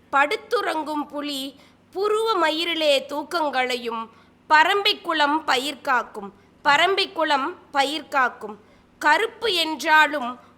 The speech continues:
குயில் குஞ்சை அடைகாத்த மூங்கில் முறுக்கு கரம் அதற்கு. "எங்க மச்சான் மிடருவாய் ஓரம், எங்க மச்சான் மிடருவாய் ஓரம், அகங்குளிர அம்பராம்பாளையம், அகங்குளிர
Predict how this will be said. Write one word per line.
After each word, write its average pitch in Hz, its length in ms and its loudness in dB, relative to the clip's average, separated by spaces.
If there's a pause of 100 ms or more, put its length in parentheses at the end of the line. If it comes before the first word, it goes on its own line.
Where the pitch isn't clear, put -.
குயில் 403 420 -2
குஞ்சை 339 460 -2
அடைகாத்த 302 720 0
மூங்கில் 311 600 -4
முறுக்கு 302 560 -4
கரம் 254 320 -2
அதற்கு. 208 500 -10 (580)
"எங்க 330 400 0
மச்சான் 381 580 2
மிடருவாய் 349 640 2
ஓரம், 277 560 0 (200)
எங்க 302 340 -2
மச்சான் 330 560 0
மிடருவாய் 311 680 2
ஓரம், 254 480 -2 (280)
அகங்குளிர 359 760 0 (200)
அம்பராம்பாளையம், 262 880 2 (340)
அகங்குளிர 339 680 0